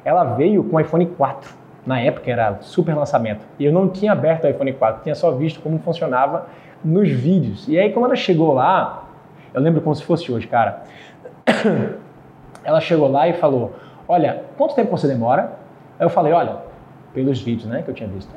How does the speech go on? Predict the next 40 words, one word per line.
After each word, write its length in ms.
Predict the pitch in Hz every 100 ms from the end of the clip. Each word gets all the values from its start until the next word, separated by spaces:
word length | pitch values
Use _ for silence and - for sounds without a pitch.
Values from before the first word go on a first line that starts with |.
| -
"ah, 180 | - -
vai 100 | 233
demorar 640 | 269 214 208 220 214 208
meia 220 | 175 196 151
hora, 460 | 135 165 165 123 -
né, 260 | 127 147 151
meia 220 | 147 170
hora, 260 | 131 156 139
nada 200 | 147 143
mais 160 | 143
do 40 | 139
que 60 |
isso. 160 | 123 120
Mas 120 | 214
você 180 | 233 -
pode 340 | - 156 143
fazer 220 | - 127
suas 220 | 113 165 -
compras, 560 | - 170 190 185 147
você 80 | 135
pode 260 | - 127 -
sair, 560 | - 175 175 220 233 - - - -
né, 80 | 160
deixar 220 | 165 180
seu 120 | 175
fone 180 | 190 214
comigo, 380 | 214 202 226 277
que 140 | - 240
eu 60 |
conserto 460 | 240 262 254 240 247
e 20 |
depois 220 | 214 226
vai 80 | 220
ficar 160 | 214 196
bonitinho 400 | 175 190 185 175
pra 140 | 170
você." 360 | 170 180 - 117
Na 100 | 123
minha 140 | 160
cabeça, 560 | 170 170 165 196 285